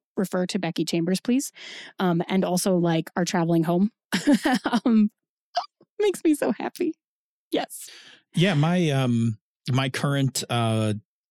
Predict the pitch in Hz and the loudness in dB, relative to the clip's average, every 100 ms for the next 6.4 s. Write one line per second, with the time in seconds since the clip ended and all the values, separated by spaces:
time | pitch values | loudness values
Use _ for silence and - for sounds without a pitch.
0 | - 120 113 104 160 131 127 120 113 117 | -6 -2 -2 0 0 2 2 0 0 -2
1 | 135 120 110 _ _ _ _ _ - 117 | 0 -2 -6 _ _ _ _ _ -4 -2
2 | 107 - 123 110 131 117 110 104 104 _ | -2 -2 -2 0 0 0 0 0 -4 _
3 | _ - 127 117 113 107 - 120 110 107 | _ -2 0 2 0 0 -2 -2 0 -2
4 | - 123 117 - 117 113 117 113 110 107 | -2 -2 -2 -2 -2 0 0 -2 0 -2
5 | - 123 120 110 113 165 151 107 101 - | -4 -4 0 0 2 2 2 0 -4 -4
6 | 117 98 110 | -4 -4 -6